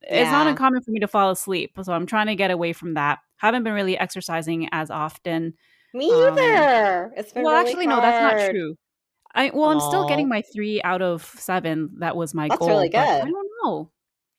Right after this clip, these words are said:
Speaker 1: Uh, as usual, my scale has n-, not been recovered, so I still do not know what my weight is. So just going for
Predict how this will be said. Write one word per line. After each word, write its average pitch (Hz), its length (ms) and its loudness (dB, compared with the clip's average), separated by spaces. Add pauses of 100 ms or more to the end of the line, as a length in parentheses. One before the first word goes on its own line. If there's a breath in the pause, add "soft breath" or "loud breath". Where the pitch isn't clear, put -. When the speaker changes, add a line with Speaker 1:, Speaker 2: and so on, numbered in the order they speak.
(320)
Speaker 1:
Uh, 226 220 -4 (180)
as 220 240 -2
usual, 185 420 -6
my 240 200 -6
scale 185 600 -6
has 180 420 -6
n-, 175 260 -4
not 180 380 0
been 220 120 -2
recovered, 214 580 0
so 165 300 0
I 175 180 0
still 175 320 -8
do - 100 -8
not 190 160 -2
know 185 140 -2
what 175 120 -2
my 175 140 0
weight 170 220 0
is. 254 260 2
So 160 280 0 (400 loud breath)
just - 160 -8
going 196 260 4
for 180 540 4